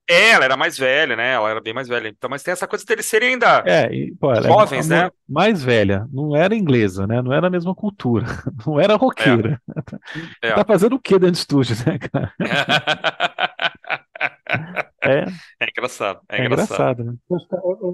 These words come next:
Speaker 3: o-, os caras dizem que se aceitaram por ser o John, entendeu? Acho
Speaker 2: Pois
Speaker 3: que
Speaker 2: é.
Speaker 1: Uhum.
Speaker 3: o John tinha uma, uma liderança ali, é, individual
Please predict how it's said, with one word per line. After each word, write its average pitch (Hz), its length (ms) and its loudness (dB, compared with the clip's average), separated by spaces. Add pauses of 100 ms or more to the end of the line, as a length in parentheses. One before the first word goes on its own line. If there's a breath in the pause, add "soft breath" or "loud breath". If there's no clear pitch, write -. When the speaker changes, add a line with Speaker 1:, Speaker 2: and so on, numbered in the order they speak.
(100)
Speaker 3:
o-, 170 40 -4
os 147 100 -8
caras 147 480 -6
dizem 175 320 0
que 175 80 -6
se 156 240 -8
aceitaram 147 920 -2 (200)
por 190 180 0
ser 170 240 -2
o 220 80 0
John, 151 500 2
entendeu? 123 460 -4
Acho 113 40 -6
Speaker 2:
Pois 127 180 2
Speaker 3:
que 156 60 4
Speaker 2:
é. 160 120 8
Speaker 1:
Uhum. 113 500 -2
Speaker 3:
o 131 40 -6
John 147 280 -4 (240)
tinha 175 140 2
uma, 156 280 2 (200)
uma 147 180 2
liderança 147 760 2
ali, 139 480 2 (180)
é, 131 500 -4 (240)
individual 143 920 -2